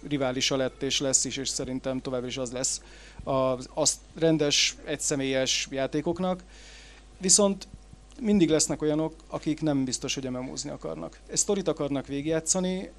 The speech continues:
ami egy M M O-ban szerintem sokkal-sokkal nehezebb. Nyilván meg lesz az, az élmény, amit az élő környezet ad. Bár mondjuk, ugye M M O-kkal való tapasztalatom az maximum annyi, hogy néha az pont hátrány, amikor nagyon sok emberjátékos van körülötted, és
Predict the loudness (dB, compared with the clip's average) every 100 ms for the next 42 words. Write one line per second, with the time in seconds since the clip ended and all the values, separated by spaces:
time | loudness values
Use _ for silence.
0 | -6 -2 0 0 0 0 0 0 0 -2
1 | -2 0 0 2 2 2 -2 -14 -20 -14
2 | -8 -6 -2 -2 0 -2 -4 -2 0 2
3 | 0 -2 -18 -16 -6 0 2 2 2 0
4 | 0 0 0 -2 -4 -4 -6 -4 -2 -4
5 | -6 -6 -4 -2 -4 -4 -4 -2 -4 -6
6 | -6 -4 -6 -4 -4 -6 -8 -18 -20 -20
7 | -20 -20 -2 4 6 6 2 0 -2 -6
8 | -20 -20 -20 -20 -20 -20 -20 -10 0 2
9 | 4 4 4 2 0 -6 -20 -20 -20 -20
10 | -20 -20 -20 -4 0 2 2 2 2 2
11 | 0 0 -2 0 0 0 0 0 0 0
12 | 0 0 0 2 0 0 -4 -6 -14 -8
13 | -2 2 2 0 -2 -4 -2 -4 -4 -4
14 | -6 -6 -4 0 2 2 -2 -4 -2 0
15 | 2 0 -2 -2 -4 -4 -4 -4 -4 -6
16 | -6 -6 -6 -4 -6 -8